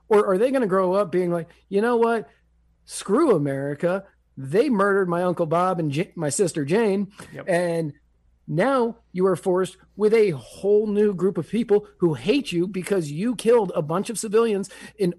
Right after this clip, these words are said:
Speaker 1: order to get some fake peace agreement from an organization that you have <laughs> stated is a terrorist organization that we should not negotiate with."
Speaker 2: That we shouldn't even be negotiating with.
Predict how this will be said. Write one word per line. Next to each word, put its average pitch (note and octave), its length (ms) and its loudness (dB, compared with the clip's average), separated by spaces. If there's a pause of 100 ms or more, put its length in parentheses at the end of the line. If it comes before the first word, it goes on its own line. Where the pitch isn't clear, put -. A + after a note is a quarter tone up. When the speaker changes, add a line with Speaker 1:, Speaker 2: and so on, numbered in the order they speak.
Speaker 1:
order A#3 500 0 (720)
to G3+ 100 -2
get G#3+ 240 0
some G#3 460 -2 (960)
fake C4+ 320 0
peace - 380 -6
agreement D3+ 600 -4 (280)
from F3+ 460 -2 (420)
an E3+ 220 -4
organization F3+ 880 -2 (280)
that D3+ 240 0
you F3 340 -6
have F3 240 -6
<laughs> - 20 -14
stated E3+ 640 -4
is D3+ 160 -6
a C#3 80 -2
terrorist G#3 500 0
organization F#3 580 -2
that D3+ 120 -8
we A3+ 220 -2
should G#3+ 180 -4
not G3+ 300 -2
negotiate G3 640 -4
with." - 240 -20
Speaker 2:
That A2+ 120 -8
we A#2 60 -6
shouldn't A2+ 260 -10
even A2 220 -8
be A2+ 100 -8
negotiating A2 680 -8
with. G#2 240 -8